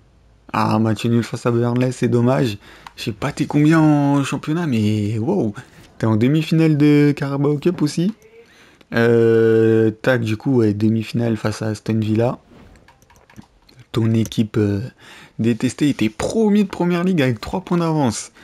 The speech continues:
Alors là, tu peux faire un truc historique, hein, euh, dans les carrières abonnées.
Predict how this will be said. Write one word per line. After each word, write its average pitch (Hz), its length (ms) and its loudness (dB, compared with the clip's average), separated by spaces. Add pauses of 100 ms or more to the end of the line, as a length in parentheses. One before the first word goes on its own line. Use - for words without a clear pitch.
(380)
Alors 104 340 0
là, 156 280 0
tu - 160 -4
peux 180 180 0
faire 196 260 -2
un 180 120 -2
truc 190 260 -4
historique, 117 540 -2
hein, 117 180 0
euh, 107 300 2
dans 107 140 2
les 107 120 0
carrières 110 380 -2
abonnées. 117 420 0